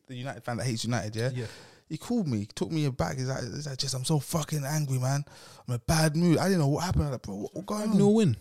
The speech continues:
Speaker 1: No, he said
Speaker 2: The
Speaker 1: he
Speaker 2: Albanian?
Speaker 1: <laughs> Nah, he's Nigerian, but he woke up. He said, "Jess, I just woke up and see England won five nil, yeah?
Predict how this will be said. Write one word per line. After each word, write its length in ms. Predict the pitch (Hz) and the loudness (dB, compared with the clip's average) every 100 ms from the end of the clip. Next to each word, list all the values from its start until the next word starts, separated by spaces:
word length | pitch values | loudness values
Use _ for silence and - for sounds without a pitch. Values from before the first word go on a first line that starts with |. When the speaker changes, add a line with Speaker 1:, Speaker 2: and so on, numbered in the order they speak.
| - - | -6 -4
Speaker 1:
No, 180 | 185 151 | 2 4
he 80 | |
said 140 | 151 180 | 4 2
Speaker 2:
The 40 | |
Speaker 1:
he 40 | 160 | 2
Speaker 2:
Albanian? 400 | 170 202 147 98 - _ - | 0 0 -2 -6 -14 _ -8
Speaker 1:
<laughs> 100 | - 95 - 139 131 123 | -6 -4 -4 -4 -2 0
Nah, 260 | 143 113 113 - 254 311 311 - - | 0 0 -4 -6 -8 -6 -8 -12 -8
he's 100 | 120 | -2
Nigerian, 540 | 120 110 139 117 - | 0 2 2 2 0
but 180 | 104 87 | 0 0
he 100 | 113 | 2
woke 320 | 113 139 143 143 | 4 4 6 4
up. 180 | 117 | 4
He 60 | 131 | 2
said, 220 | 143 127 | 2 2
"Jess, 140 | 139 120 | 2 2
I 60 | |
just 120 | 135 | 4
woke 220 | 160 151 147 | 8 6 6
up 120 | - | 2
and 80 | 123 | 0
see 160 | - | 0
England 260 | 127 131 123 | 0 2 4
won 160 | 127 123 | 4 4
five 280 | 131 123 127 | 4 2 4
nil, 340 | 127 107 110 - | 2 2 0 -2
yeah? 220 | 104 | 0